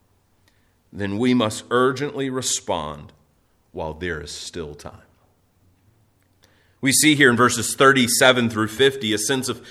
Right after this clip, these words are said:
urgency, not only in Jesus, but in his disciples. We're told that the scriptures predicted the unbelief. When Jesus had said these things, he departed and hid himself from them.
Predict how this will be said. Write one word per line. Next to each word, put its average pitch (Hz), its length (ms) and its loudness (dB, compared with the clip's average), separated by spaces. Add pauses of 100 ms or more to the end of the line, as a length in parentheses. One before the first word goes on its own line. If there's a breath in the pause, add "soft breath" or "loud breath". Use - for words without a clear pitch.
(240 loud breath)
urgency, 123 960 2 (320 soft breath)
not 127 280 0
only 160 380 2
in 117 300 -2
Jesus, 127 720 -4
but 120 240 0
in 123 160 0
his 117 200 -4
disciples. 113 1000 -2 (720)
We're 156 120 0
told 175 500 8
that - 420 4
the 135 60 0
scriptures 190 560 4
predicted 123 840 0
the 120 160 -6
unbelief. 135 800 -2 (460 soft breath)
When 156 180 4
Jesus 180 420 2
had 151 140 2
said 165 280 4
these 127 220 0
things, 113 300 -4
he 135 80 -4
departed 123 580 0
and 107 180 -2
hid 156 180 -2
himself 104 500 -4
from 90 220 -16
them. 80 240 -16